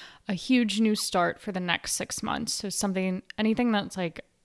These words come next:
coming to mind at the moment, see how that plays out over the second half of twenty twenty-one.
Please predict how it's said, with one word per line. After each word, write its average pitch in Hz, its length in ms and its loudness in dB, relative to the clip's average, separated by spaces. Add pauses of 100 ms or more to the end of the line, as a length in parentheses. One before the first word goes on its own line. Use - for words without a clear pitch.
(100)
coming 180 380 -2
to 175 140 -6
mind 175 440 0
at 175 100 -4
the 175 80 0
moment, 190 680 2 (280)
see - 300 0
how 185 160 4
that 175 220 2
plays 170 260 -2
out 160 360 4
over 180 200 -2
the 208 120 -6
second - 280 -8
half 202 160 -10
of 208 100 -14
twenty - 220 -8
twenty-one. - 580 -6